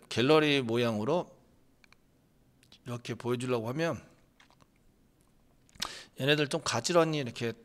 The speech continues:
똑같이 만들어서 그 해주시는 게 좋으세요. 그래서 그 위드하고 헤이트를 이용해가지고 좀 이제 작업을 할 수가 있습니다. 지금 요게 지금 이백팔십팔인데요. 삼백,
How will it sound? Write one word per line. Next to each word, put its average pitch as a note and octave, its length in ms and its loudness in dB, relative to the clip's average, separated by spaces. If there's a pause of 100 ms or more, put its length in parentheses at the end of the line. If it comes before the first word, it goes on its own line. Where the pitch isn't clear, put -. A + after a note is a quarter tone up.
똑같이 F#3 480 0
만들어서 G#2 800 0 (260)
그 G2+ 260 -6
해주시는 C#3+ 400 -4
게 G2+ 60 -2
좋으세요. D#2+ 440 -10
그래서 A2 480 -2 (540)
그 G2+ 160 -4
위드하고 F3+ 460 4
헤이트를 C#3+ 1000 -4
이용해가지고 G2+ 880 -6
좀 G2 220 -6
이제 F2 320 -10 (440)
작업을 G#2 440 -6
할 C3 80 -6
수가 - 260 -8
있습니다. F2+ 540 -12 (640)
지금 G3 600 4
요게 F3+ 260 4
지금 D#3+ 200 0
이백팔십팔인데요. C3 1120 -4
삼백, F#3+ 540 -2